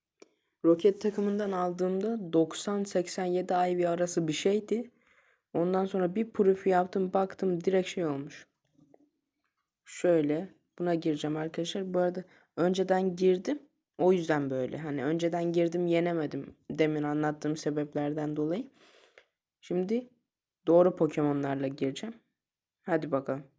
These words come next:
Ay bu an değil. Dur. G P.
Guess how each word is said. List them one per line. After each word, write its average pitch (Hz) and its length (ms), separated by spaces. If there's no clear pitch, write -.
Ay 165 260
bu 160 100
an 160 240
değil. 143 220
Dur. - 300
G 147 300
P. 160 280